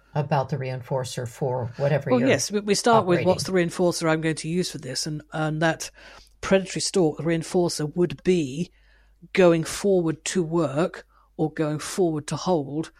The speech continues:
Speaker 2: something that's likely to escape. And if you try
Speaker 1: Mm-hmm.
Speaker 2: and use a piece of food, but I can get a piece of food to simulate those conditions. Yep, so it's a chase onto a piece of food.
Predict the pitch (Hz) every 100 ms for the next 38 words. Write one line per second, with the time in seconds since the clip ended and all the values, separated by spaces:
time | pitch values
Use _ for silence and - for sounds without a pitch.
0 | _ - 160 151 175 160 151 160 151 -
1 | 143 156 - 156 151 - _ _ _ _
2 | _ _ _ _ _ _ _ _ _ _
3 | _ - - - - - 165 156 180 -
4 | 196 180 165 156 - 175 147 - 226 -
5 | 165 175 - 160 208 196 - 170 - -
6 | - 269 147 160 170 - - - _ -
7 | - - 196 185 147 147 - 151 143 -
8 | 156 160 - 147 - - _ _ _ _
9 | 165 156 - 151 143 - - 156 - 139
10 | 143 - 151 151 - 151